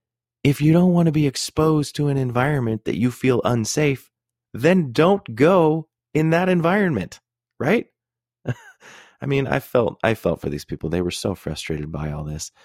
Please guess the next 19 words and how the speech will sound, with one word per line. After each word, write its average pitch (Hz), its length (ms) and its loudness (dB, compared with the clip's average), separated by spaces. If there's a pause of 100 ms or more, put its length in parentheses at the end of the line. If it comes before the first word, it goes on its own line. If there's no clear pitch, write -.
(460)
Um, 90 400 -2 (500)
your 160 120 4
health 170 420 -4 (520)
is 131 180 0
your 131 280 4
responsibility, 143 880 0 (480)
not 85 420 2
anyone 147 340 2
else's. - 420 -4
Anyway, 92 280 0 (1000)
getting 165 220 2
back 147 160 2
on 127 120 2
track. - 260 -4 (1080)
We 120 160 2
mitigate 151 640 0
our 110 160 2
individual 113 580 2
risk 82 460 -6